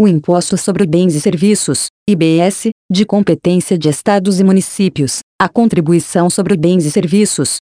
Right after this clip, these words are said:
C B S, que é federal, e o imposto seletivo, I S. pec do marco temporal. Motivo de embate entre o governo e o Congresso.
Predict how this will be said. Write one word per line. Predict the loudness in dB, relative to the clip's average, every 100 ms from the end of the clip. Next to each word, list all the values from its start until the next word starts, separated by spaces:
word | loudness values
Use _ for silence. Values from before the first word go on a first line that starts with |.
| -18
C | -4 0
B | 2
S, | 2 2 -2 -4 -8 _ -2
que | 0
é | 2
federal, | 0 0 2 0 -2 _
e | 0 2
o |
imposto | 2 2 0 0 -2
seletivo, | 0 0 0 0 0 2 -2 -2 0
I | 2
S. | 4 0 -4 -10 -10 _ _ _
pec | -2 0
do | 2
marco | 2 2 0 0
temporal. | 0 2 2 2 0 -4 _ _ _
Motivo | 0 2 0 0
de | 2
embate | 2 2 0 0
entre | 0 0
o | 0
governo | 2 2 2 2 2
e | 2
o |
Congresso. | 0 0 2 0 -2 -6